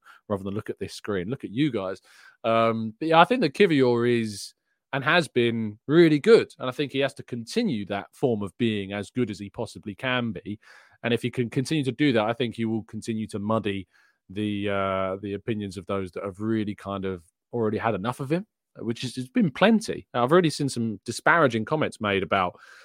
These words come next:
Jakub Kivior, which just don't stack up. Um, Damien says, "Is Simon Murphy the guy who goes with Thomas on international duty?" Yes, yes, he is. Um, Sam says, "Pep becoming just like Jose did,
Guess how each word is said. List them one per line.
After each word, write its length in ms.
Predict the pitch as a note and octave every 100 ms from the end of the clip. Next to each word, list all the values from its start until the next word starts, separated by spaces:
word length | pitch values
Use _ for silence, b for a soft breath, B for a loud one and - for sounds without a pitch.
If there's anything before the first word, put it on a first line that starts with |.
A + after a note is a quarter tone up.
| B B -
Jakub 260 | A2+ - -
Kivior, 280 | A2 F#2+
which 160 | F#2 F#2+
just 180 | - -
don't 300 | A2+ G#2+ -
stack 380 | - - - -
up. 180 | G2 _ B B B -
Um, 680 | D3+ F3 F#3 F#3 F#3 F#3 F#3 _ _ _ _ _ - -
Damien 260 | E3 E3
says, 140 | D3 C#3
"Is 120 | D3+
Simon 260 | F3 D#3 D3+
Murphy 260 | D3+ C#3
the 80 | C#3
guy 260 | C#3+ C#3 C3
who 80 | A#2+ - -
goes 300 | A#2+ C3 B2+
with 100 | A#2
Thomas 240 | - B2+ A2+
on 80 | A#2+
international 460 | A#2 A#2 A2 B2
duty?" 260 | G2 G#2 G#2
Yes, 380 | F2+ C#2+ - -
yes, 240 | D#2+ -
he 180 | - F2
is. 360 | D2 - - -
Um, 540 | G#2+ G#2+ G#2+ G#2 G#2
Sam 280 | - C3 A#2+
says, 160 | - A2
"Pep 300 | - C3 - _
becoming 320 | C3 C3+ A#2+
just 200 | G#2+ B2+
like 220 | B2+ A2
Jose 440 | - C3 C3 A#2 A2+
did, 280 | G#2 G#2